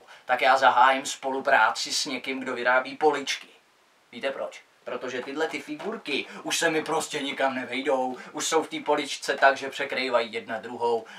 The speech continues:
a to mě mrzí. Když někdo přijde a chce vidět třeba Punishera, tak já mu řeknu: „No jo, ale musíš si odendat tohodle, tohodle, tohodle a teprve pak uvidíš Punishera.“ Takže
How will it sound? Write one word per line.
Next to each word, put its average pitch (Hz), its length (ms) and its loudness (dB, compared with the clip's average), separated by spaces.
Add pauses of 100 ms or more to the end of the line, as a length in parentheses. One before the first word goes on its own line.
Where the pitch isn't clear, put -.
a 104 140 0
to 107 160 -2
mě 98 180 -10
mrzí. 92 600 -14 (240)
Když - 200 -4
někdo 139 240 -6
přijde 131 560 -4 (440)
a - 60 -4
chce - 200 -4
vidět 120 220 -2
třeba 110 400 -2
Punishera, 120 580 -2 (460)
tak 104 160 -10
já 117 140 2
mu 117 100 -4
řeknu: 120 280 -6
„No 127 140 0
jo, 165 300 -2 (200)
ale 104 180 -6
musíš 120 300 -10
si 127 100 -10
odendat 117 500 -4
tohodle, 131 400 0
tohodle, 127 380 -4
tohodle 120 460 -4 (160)
a 170 100 -2
teprve 107 380 -6
pak 101 180 -16
uvidíš 87 260 -18
Punishera.“ - 460 -16 (480)
Takže 113 440 -2